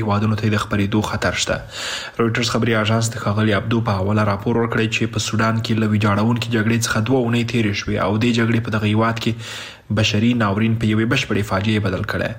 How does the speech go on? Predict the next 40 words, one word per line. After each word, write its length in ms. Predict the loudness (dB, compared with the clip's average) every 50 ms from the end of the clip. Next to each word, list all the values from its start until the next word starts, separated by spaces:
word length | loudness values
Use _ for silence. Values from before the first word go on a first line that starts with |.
| -10 -6 -4
هغه 180 | 0 0 2 2 2
زیاته 260 | 0 0 -2 -2 -2 0
کړې، 280 | 2 2 2 2 2
ملکي 280 | 2 0 0 0 0 0 0
خلک 260 | 0 0 0 0 -2 -2
د 80 | -4 -2
سودان 320 | 0 0 2 2 0 0 0
په 100 | 0 0
هغو 120 | 0 0 0 0
برخو 160 | 0 -2 -4
کې 220 | -4 -4 -4 -2
پناه 240 | 0 0 2 0 0
اخلي 160 | 0 -2 -4
چې 100 | -2 0 0 0
د 80 | 0 0
جګړې 340 | 0 2 2 2 2 2 2
له 40 | 0 0
امله 220 | 0 -2 0 0 2 2
لږ 200 | 0 0 -2 -4
اغیزمن 400 | -2 -2 -2 0 0 -2 -2 -2 -2
شوي 220 | -2 -2 -2 -4 -6 -8 -12 -12 -12 -12 -12 -8 -4 0
او 40 | 2 2 2
یا 120 | 2 2 2
هم 160 | 2 2 2 2
ګاونډیو 420 | 2 2 2 2 2 2 2 2
هیوادونو 360 | 0 0 2 2 2 2 0 0
ته 100 | -2 -4
تښتېدلي. 460 | -4 -4 -2 -2 0 0 0 -2 -6 -8 -12 -18 -18 -14 -12 -12 -12 -12 -12 -14 -8 -2
تر 80 | 0 2 2
دې 60 | 4 4 4
وړاندې 260 | 2 2 2 0 0 -2
د 80 | -2 -2
خوړو 240 | -2 0 0 0 0
نړیوال 320 | 2 2 2 2 0 0 0
پروګرام 380 | -2 0 0 2 0 2 2 0
هم 160 | 0 0 -2
خبرداری 420 | -2 -2 -2 0 0 0 2 2 2
ورکړی 320 | 0 0 0 0 0 0
و 80 | 0 0 -2
چې 60 | -2